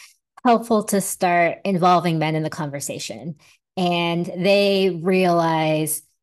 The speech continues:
usually they have a very, even people, men who care a lot have a very defined view of what allyship looks like. And it's usually very narrow. And so I try to help men expand that and understand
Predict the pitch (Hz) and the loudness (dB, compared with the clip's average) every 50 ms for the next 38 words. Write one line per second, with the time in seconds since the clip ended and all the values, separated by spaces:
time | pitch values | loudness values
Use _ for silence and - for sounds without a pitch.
0 | _ _ - 214 226 240 254 233 240 247 247 254 247 196 196 190 202 185 175 170 | _ _ 2 4 4 4 4 4 2 2 2 2 2 2 2 0 0 0 0 0
1 | 170 170 165 170 170 170 170 165 - 185 185 190 196 185 190 190 185 180 - 180 | 0 0 2 2 2 0 -2 -2 -2 -4 -2 -2 -2 -4 -2 -4 -6 -4 -4 -2
2 | 175 170 175 160 175 - - - - - 160 165 185 208 208 214 226 220 - - | -2 -2 -2 -4 -6 -8 -8 -8 -4 -4 -2 -2 -2 -2 -2 -2 -2 -4 -4 -6
3 | - 180 165 165 156 156 165 160 160 165 165 165 165 165 165 151 - - 170 - | -6 -4 -4 -4 -4 -2 -2 0 0 0 0 0 -2 -2 -4 -6 -8 -10 -10 -8
4 | - - 165 160 156 160 156 165 165 170 165 - 185 165 151 175 170 160 160 160 | -6 -4 -2 -2 -2 -2 -4 -4 -6 -8 -8 -10 -14 -10 -6 -4 -2 -2 -2 -2
5 | 160 156 - - 160 156 151 147 147 160 160 147 - 151 151 151 151 156 160 - | -4 -4 -6 -6 -6 -6 -6 -6 -6 -6 -8 -8 -6 -4 -4 -4 -2 -4 -6 -4
6 | - 170 156 - - _ _ _ - 165 - - 262 247 247 240 190 165 147 - | -6 -6 -6 -8 -10 _ _ _ -12 -10 -6 -4 -4 -2 -2 -2 -4 -4 -4 -4
7 | 180 160 160 170 160 151 156 147 151 156 147 135 143 156 156 160 175 196 220 - | -6 -2 -2 -2 -2 -2 -4 -4 -6 -8 -8 -6 -6 -6 -6 -4 -4 -4 -4 -4
8 | 170 165 165 - - 175 113 147 175 - - 185 180 156 147 156 - 165 170 156 | -6 -10 -12 -6 -6 -6 -4 -4 -6 -4 -2 -2 -2 -2 -4 -6 -6 -4 -6 -6
9 | 147 143 - - - - 143 135 135 123 135 113 123 - - 160 151 151 147 147 | -6 -8 -10 -12 -8 -8 -8 -8 -8 -10 -10 -10 -10 -10 -10 -12 -10 -12 -12 -10
10 | 156 151 - - 160 156 151 151 156 147 - | -10 -8 -6 -4 -4 -4 -4 -8 -8 -10 -14